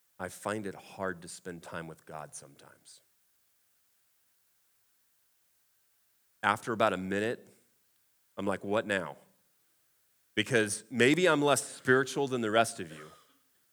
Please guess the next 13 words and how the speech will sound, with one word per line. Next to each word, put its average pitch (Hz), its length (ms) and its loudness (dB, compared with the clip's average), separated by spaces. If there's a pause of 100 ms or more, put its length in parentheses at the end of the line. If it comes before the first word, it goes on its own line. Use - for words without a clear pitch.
(440)
but 110 280 2
this 135 220 0
is 131 100 -4
not 131 180 2
my 120 120 2
time 117 240 0
with 98 140 -8
God. 85 280 -2 (760)
I 90 80 -4
sit 117 240 -2
down 113 200 0
and 104 120 -6
go 90 260 -4